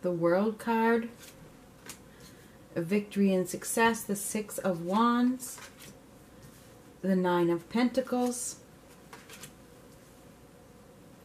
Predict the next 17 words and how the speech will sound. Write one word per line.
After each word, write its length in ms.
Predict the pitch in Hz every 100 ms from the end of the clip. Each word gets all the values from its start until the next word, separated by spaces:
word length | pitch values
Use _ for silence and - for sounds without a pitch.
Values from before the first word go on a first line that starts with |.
| - - -
and 100 | 175
the 80 | 170
Nine 320 | 170 175 202
of 180 | 180 151
Wands. 760 | 160 208 190 151 165 - - - -
You 80 | 196
guys 260 | 202 196 185
have 200 | 180 160
gained 420 | 202 208 226 226
some 240 | - 175 165
strength, 680 | - - - 240 240 151 190
or 60 |
you're 180 | 180 175
gaining 640 | 160 151 226 302 277 185
strength 640 | 170 - - 185 175 160 -
through 200 | 175 170
suffering. 680 | 208 202 202 160 110 -